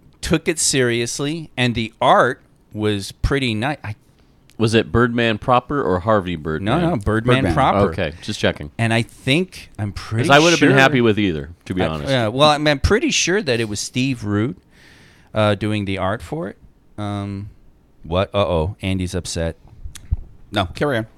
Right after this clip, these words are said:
Speaker 1: Oh, okay. Fact check me?
Speaker 3: Yeah, I'm
Speaker 1: Good.
Speaker 3: checking. 'Cause I, 'cause
Speaker 1: Um,
Speaker 3: I think something, but never mind.
Speaker 1: Oh, okay. Uh-oh. You, the artist was just rude.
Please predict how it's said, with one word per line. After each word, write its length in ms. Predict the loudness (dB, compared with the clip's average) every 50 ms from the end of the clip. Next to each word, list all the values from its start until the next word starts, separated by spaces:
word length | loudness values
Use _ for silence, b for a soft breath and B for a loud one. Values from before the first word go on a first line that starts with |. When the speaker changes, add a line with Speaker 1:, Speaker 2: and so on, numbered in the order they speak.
| -10 -2
Speaker 1:
Oh, 240 | 2 6 6 8 8 6
okay. 260 | 4 2 0 -2 -2
Fact 300 | 0 0 0 0 0 0
check 240 | 0 2 2 2 2
me? 200 | 2 0 -2 -2 -6 -4
Speaker 3:
Yeah, 200 | 0 0 0 0 0 -4
I'm 80 | -6 -4
Speaker 1:
Good. 40 | 0 2 2 2
Speaker 3:
checking. 120 | 2 0 -6
'Cause 120 | -8 B B B B B B
I, 40 | 4
'cause 260 | 6 8 8 8 6
Speaker 1:
Um, 80 | 6 6
Speaker 3:
I 80 | 4 4
think 200 | 4 0 -2 0
something, 300 | -2 -4 -2 -2 -2 -2
but 120 | 0 0
never 160 | 0 0 0 0
mind. 180 | 0 -2 -6 -8 _ _ _ -4
Speaker 1:
Oh, 240 | -2 -2 -2 -2
okay. 320 | -2 -4 -4 -6 -8 -8 -8 -6
Uh-oh. 360 | -4 -4 -2 -2 -4 -6 -6 -8 -12 _ -12
You, 200 | -10 -8 -8 -8 -12 -16
the 280 | -16 -4 2 4 6 8
artist 320 | 8 8 8 6 2 -2 -4
was 140 | -6 -6 -6
just 260 | -6 -6 -6 -6 -6
rude. 400 | -4 -2 -2 0 0 -2 -4 -6